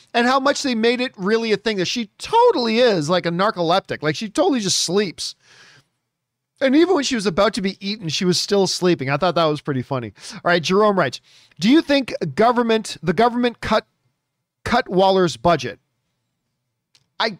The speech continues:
don't really know what you mean by that. I'm gonna guess no, considering they have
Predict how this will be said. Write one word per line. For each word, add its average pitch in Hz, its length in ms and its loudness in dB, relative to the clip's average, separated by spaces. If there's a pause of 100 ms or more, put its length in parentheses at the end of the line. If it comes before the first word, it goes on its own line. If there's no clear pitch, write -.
don't 269 320 -2
really 302 260 -2
know 262 140 2
what 262 100 -6
you 233 100 -4
mean 226 200 -6
by 254 160 0
that. 262 240 0
I'm 214 160 -4
gonna 202 180 -2
guess 175 320 -2
no, 135 280 0 (240)
considering 269 400 0
they 247 80 0
have 220 280 0